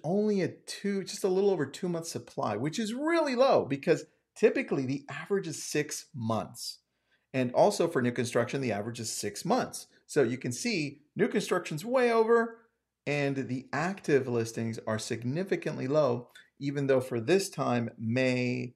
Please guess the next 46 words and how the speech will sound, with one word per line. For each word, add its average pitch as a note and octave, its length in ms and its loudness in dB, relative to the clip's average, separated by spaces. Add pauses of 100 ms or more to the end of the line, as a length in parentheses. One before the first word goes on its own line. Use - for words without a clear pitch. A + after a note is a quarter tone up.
(300)
June, A#2 560 0
July, A#2 480 2
we're G#2+ 140 -2
gonna G#2+ 140 -4
start G#2+ 220 -6
seeing G#2 220 -8
an F#2+ 80 -8
increase A#2 400 -6
'cause G#2 180 -10 (340)
more A2+ 160 -4
people A2+ 640 -4
put G#2+ 140 -6
their B2 120 -6
homes G2+ 240 -8 (120)
on F#2+ 100 -8
the G2 80 -8
market F#2+ 320 -10
for - 80 -10
the B2 120 -8
summer. A2+ 360 -8 (260)
So - 380 0
let's C#3+ 200 -2
go E3 160 4
back B2 460 2 (340)
to C#3+ 120 0
this B2 300 0
now A2+ 340 -2
so A#2 220 -2
we G#2+ 100 -2
can G#2+ 140 -8
show A#2 180 0
that G#2+ 200 0
two A3 120 -2
point G#3 300 -2
one D3+ 260 4
months C#3 240 0
of B2+ 100 -6
supply B2 540 -2 (340)
for A#2+ 120 -2
the A#2 100 0
regular A#2 320 0
homes. A2+ 180 -4
Now, F3+ 300 4 (920)
all G#3+ 260 10
this E3+ 320 10
means D3 400 0